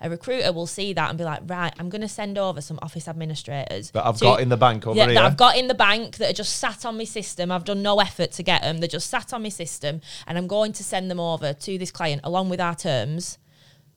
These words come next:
Speaker 1: So if they then take on these people,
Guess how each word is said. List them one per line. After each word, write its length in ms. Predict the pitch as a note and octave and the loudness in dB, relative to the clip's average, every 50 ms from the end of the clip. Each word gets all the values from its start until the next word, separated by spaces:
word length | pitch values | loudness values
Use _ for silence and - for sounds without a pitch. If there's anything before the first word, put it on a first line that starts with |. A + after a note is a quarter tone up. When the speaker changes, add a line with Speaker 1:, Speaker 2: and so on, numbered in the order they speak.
| _ _ _ _ _ _ _ _ _ _ | _ _ _ _ _ _ _ _ _ _
Speaker 1:
So 480 | - - - G3 F3+ F3 F3+ F3 E3 - - _ - | -14 -6 0 2 4 4 6 4 4 2 0 _ 0
if 280 | A3+ B3 B3 - - - | 2 2 0 -2 -8 -12
they 480 | - F3+ G#3 G#3 G3+ G3 G3 G3 F#3+ - | -8 -2 2 4 6 6 6 4 2 2
then 460 | F3+ G3+ F#3+ F#3 F#3 F#3 F3+ F3+ F#3 - _ _ | 0 0 2 2 2 0 0 -4 -6 -8 _ _
take 340 | - - G#3 F#3+ F#3 F3+ - | -8 -4 -2 -2 -2 -2 -2
on 140 | G3+ F#3+ F3+ | -4 -2 -2
these 160 | E3 D#3+ D#3+ | -2 -4 -4
people, 600 | - - F3+ E3+ E3 - - D2+ D#2+ B2 E3 E3+ | -6 -6 -6 -6 -6 -6 -6 -4 -4 -4 -4 -6